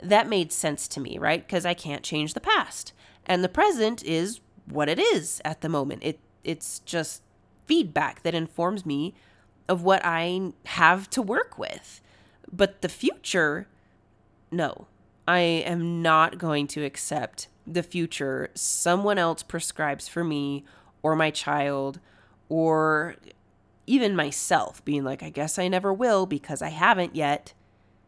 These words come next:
Right? And it's just so funny because, like, think about kids, right? Think about a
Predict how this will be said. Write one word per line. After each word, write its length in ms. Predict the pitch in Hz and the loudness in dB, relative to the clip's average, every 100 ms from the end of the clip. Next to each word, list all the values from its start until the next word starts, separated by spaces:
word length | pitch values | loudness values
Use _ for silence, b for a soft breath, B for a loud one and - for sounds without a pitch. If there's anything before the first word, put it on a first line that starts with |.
| _ _ - | _ _ -10
Right? 220 | 190 190 | -4 -2
And 100 | 214 | -2
it's 140 | 226 - | -2 -2
just 220 | 370 - | -2 2
so 180 | 330 311 | 2 0
funny 400 | - 269 262 170 | 0 2 2 0
because, 480 | 123 - 226 214 | -4 -4 -6 -4
like, 320 | 220 208 - - b b b b b | -2 -2 -4 -18 b b b b b
think 260 | - 370 480 | 4 4 6
about 320 | 440 311 269 | 4 4 2
kids, 680 | - 208 160 139 - - - _ _ _ _ _ _ _ _ _ _ _ _ | -4 0 0 0 -8 -8 -12 _ _ _ _ _ _ _ _ _ _ _ _
right? 320 | 226 233 233 | -2 -2 -2
Think 220 | - 311 330 | -2 -2 2
about 220 | 277 | 4
a 80 | 226 | 2